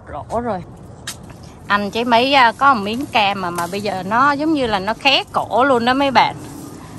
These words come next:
Trời ơi, coi cái chùm này nè, mấy bạn coi nè. Trái nó rất là to và nó mọng nước luôn á. Trời ơi, cái chùm cam này nè.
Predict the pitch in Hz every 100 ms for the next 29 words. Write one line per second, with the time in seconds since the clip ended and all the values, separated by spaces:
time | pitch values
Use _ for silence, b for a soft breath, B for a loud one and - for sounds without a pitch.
0 | B - - 220 247 226 220 226 220 269
1 | 277 220 208 202 202 202 220 254 220 190
2 | 220 220 214 - 247 247 285 359 381 370
3 | 480 415 262 - 233 240 240 240 240 214
4 | 190 214 233 285 311 277 - 240 277 427
5 | 571 302 277 269 262 320 349 - - -
6 | 196 190 180 180 185 202 202 180 165 196
7 | 190 190 170